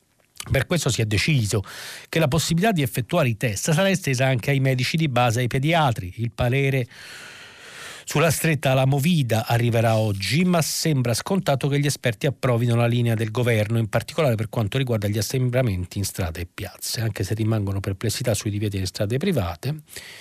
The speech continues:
E va bene, qui saltiamo, calcetto, basket, attività sportive svolte dai più piccoli nelle scuole dovranno fermarsi se non sono individuali.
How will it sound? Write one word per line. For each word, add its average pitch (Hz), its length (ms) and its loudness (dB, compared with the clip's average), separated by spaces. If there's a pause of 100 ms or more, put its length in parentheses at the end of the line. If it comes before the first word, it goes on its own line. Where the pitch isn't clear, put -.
(720)
E 127 160 0
va 98 220 0
bene, 101 460 0
qui 123 180 -2
saltiamo, 165 1000 2
calcetto, 139 580 -2
basket, 131 460 0
attività 127 320 0
sportive 127 400 -2
svolte 120 340 0
dai 123 140 0
più 127 180 -4
piccoli 131 280 -2
nelle 160 160 2
scuole 107 260 0
dovranno 110 260 0
fermarsi 104 560 -2
se - 220 -4
non 110 200 0
sono 98 240 -4
individuali. 90 920 -4